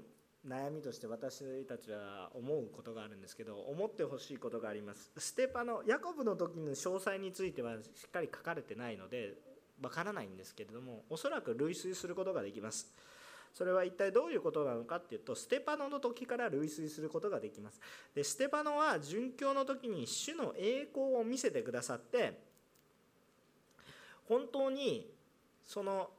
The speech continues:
なんか死ぬっていうこの恐れとか恐怖よりも、「はい、天国に呼んでくださったんだよ」って、そちらの方が大きかったんです。死んで終わりだとか、その死の苦しみだとか、そういうことを見せるんじゃなくて、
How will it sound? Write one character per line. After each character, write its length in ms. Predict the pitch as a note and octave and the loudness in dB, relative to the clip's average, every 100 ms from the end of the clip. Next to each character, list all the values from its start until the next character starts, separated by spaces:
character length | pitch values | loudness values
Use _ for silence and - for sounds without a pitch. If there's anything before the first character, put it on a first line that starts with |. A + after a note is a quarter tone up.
| _ _ _ _ - | _ _ _ _ -14
な 60 | C#3+ | -10
ん 40 | |
か 60 | - | -4
死 220 | - F3+ | -2 2
ぬ 100 | C#4 | 0
っ 20 | |
て 200 | - A#3+ | 0 -2
い 120 | D3+ | 0
う 280 | C#3 C3 A#2+ - - | 2 0 -2 -6 -10
こ 80 | B2+ | -8
の 180 | B2+ B2 - - - | -6 -10 -14 -20 -10
恐 220 | B2 F#3+ | -4 0
れ 120 | G#3 | 2
と 80 | G#3+ | 2
か 160 | - A2 | 0 -4
恐 220 | - F3 | 0 -2
怖 100 | B2+ | 0
よ 100 | A2 | -4
り 120 | G#2+ | -4
も、 200 | D3 C3+ - | -6 -8 -10
「は 160 | - G3+ | -10 -8
い、 100 | D3+ - | -8 -4
天 200 | A3+ B3+ | -4 -2
国 280 | B3 F#3+ | -4 -4
に 120 | C3 A2+ - C3 | -4 -6 -12 -10
呼 80 | |
ん 100 | D3+ | -8
で 80 | F3 | -8
く 80 | F#3 | -8
だ 120 | G3 | -8
さ 120 | G3 | -6
っ 40 | G#3+ | -6
た 120 | - G3+ | -4 -4
ん 60 | |
だ 60 | D3+ | -2
よ」 100 | D3+ | -4
っ 20 | |
て、 100 | D3+ | -6
そ 160 | B2+ C3+ | -10 -10
ち 120 | F3+ | -6
ら 100 | G#3+ | -6
の 80 | A#3+ | -4
方 120 | C4 | -6
が 120 | C3 | -4
大 340 | B2+ D3 - | -6 -6 -8
き 100 | D3+ | -10
か 120 | - A#2+ | -8 -10
っ 40 | |
た 120 | - | -10
ん 20 | |
で 60 | F#2 | -14
す。 60 | - | -10
死 120 | G3 | -6
ん 60 | G3 | -4
で 60 | |
終 160 | C#3+ D#3 | -2 0
わ 80 | F#3+ | 2
り 100 | G#3+ | 2
だ 120 | E3 | 0
と 100 | A2+ | -2
か、 140 | A2+ | -6
そ 140 | A2+ D3 | -8 -8
の 120 | C#3+ | -6
死 160 | - G3 | -6 -6
の 100 | D3 | -6
苦 200 | D3+ D3 | -4 -6
し 120 | D3+ | -6
み 100 | D3 | -6
だ 120 | C#3 | -6
と 80 | B2 | -8
か、 80 | B2 | -10
そ 140 | F3+ | -6
う 40 | |
い 40 | G3 | -4
う 20 | |
こ 80 | G#3 | -2
と 100 | G3+ | -2
を 40 | |
見 80 | C#3 | -4
せ 120 | D#3 | -6
る 80 | C#3 | -6
ん 40 | |
じ 60 | A2+ | -6
ゃ 20 | |
な 80 | G#2+ | -10
く 60 | A#2+ | -12
て、 180 | G3 | -12